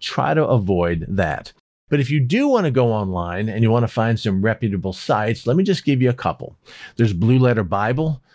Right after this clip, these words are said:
blue letter bible dot org. There's Got Questions, which is a wonderful site to answer some biblical questions you may have.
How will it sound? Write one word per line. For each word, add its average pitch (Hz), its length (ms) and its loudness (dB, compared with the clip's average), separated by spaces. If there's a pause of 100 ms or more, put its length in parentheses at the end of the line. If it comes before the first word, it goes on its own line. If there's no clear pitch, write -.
(520)
blue 117 140 4
letter 113 220 4
bible 104 340 0
dot 87 240 -2
org. 143 480 2
There's 104 180 0
Got 104 380 -2
Questions, 127 720 -2
which 110 140 0
is 104 100 2
a 107 80 2
wonderful 117 640 0
site 92 400 -4
to - 100 -4
answer 107 300 0
some 98 220 2
biblical 95 400 0
questions 101 520 -2
you 101 80 2
may 90 140 2
have. 98 400 0